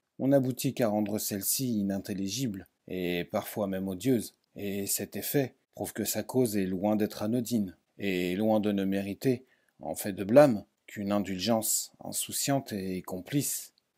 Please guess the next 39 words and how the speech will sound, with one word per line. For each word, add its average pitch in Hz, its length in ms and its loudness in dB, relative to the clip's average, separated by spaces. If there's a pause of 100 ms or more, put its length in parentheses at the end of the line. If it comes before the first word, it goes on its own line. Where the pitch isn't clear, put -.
(440)
Il 104 160 -4
est 110 80 0
trop 131 220 0
évident 147 400 4
que - 100 -2
pour 107 240 -4
pouvoir 113 380 0
déterminer 117 580 2
les 104 140 2
droits 104 260 4
des 107 140 2
choses - 320 -6
terrestres, 110 560 -2 (120)
et 80 120 -8
nous 107 140 0
regrettons 147 500 2
que 151 100 0
ce - 160 -2
ne 123 140 0
soit 123 260 -2
pas 120 160 6
là 113 120 0
un 110 100 -2
truisme, 120 500 -4 (400)
il 98 140 -8
faut 139 180 4
partir 139 400 4
de 120 80 4
la 113 140 4
vérité 117 500 0 (280)
axiomatique 117 960 -2 (200)
que - 80 -6
la 95 140 2
valeur 101 340 6
de 101 80 2
l'homme 117 380 4 (280)
et 90 300 0
des 92 160 -2
choses 151 480 4